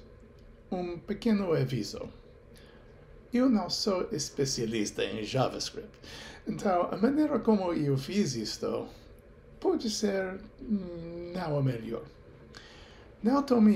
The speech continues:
iso como un exemplo de código ótimo de JavaScript, mas vamos dar una oleada. Inicialmente,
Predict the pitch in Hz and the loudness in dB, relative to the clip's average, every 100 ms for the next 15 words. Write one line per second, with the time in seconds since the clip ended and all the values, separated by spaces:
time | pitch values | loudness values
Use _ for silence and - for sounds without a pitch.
0 | 156 139 160 151 147 147 135 127 120 117 | 4 2 4 2 0 -2 0 0 -2 -4
1 | 110 110 156 151 160 143 135 135 - 254 | -6 -2 -2 0 2 2 2 -4 -6 -2
2 | 214 175 160 156 - 214 - 151 107 104 | 0 2 2 2 -2 -6 -2 0 0 -2
3 | 120 120 131 117 113 - - - - - | -2 2 2 2 -2 -6 -8 -12 -18 -20
4 | - - - - 135 135 - - - - | -20 -20 -20 -6 -4 -4 -8 -14 -20 -20
5 | - - 285 247 226 - 269 165 120 117 | -20 -2 2 4 4 4 4 4 4 0
6 | 113 113 113 - - - - - - - | 0 -2 -2 -4 -4 -12 -18 -20 -20 -20
7 | - - - - - - - - - - | -20 -20 -20 -20 -20 -20 -20 -20 -20 -20
8 | - - - 220 262 233 190 185 151 - | -20 -10 4 6 6 4 2 2 2 2
9 | 185 | 0